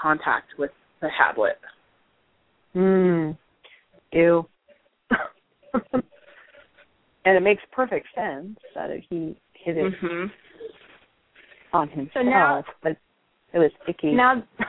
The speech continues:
Speaker 3: <laughs> now that Crowley has the tablet, does that mean Castiel can get under her,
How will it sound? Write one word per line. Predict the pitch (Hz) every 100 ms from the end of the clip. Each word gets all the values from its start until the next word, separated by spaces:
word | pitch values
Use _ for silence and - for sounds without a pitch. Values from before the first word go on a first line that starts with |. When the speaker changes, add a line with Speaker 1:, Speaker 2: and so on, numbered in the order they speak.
| - -
Speaker 3:
<laughs> | - - _ 185
now | 247 254
that | 262 -
Crowley | 269 254 254 262
has | 254 240 226
the | 220 220
tablet, | 220 269 262 214
does | 214 202
that | 208 220
mean | 214 208 196 208 _ _ _ _ _ _ _ -
Castiel | 214 208 226 214 208 208
can | 214 202 202 196 196 - -
get | 208
under | 208 214
her, | 214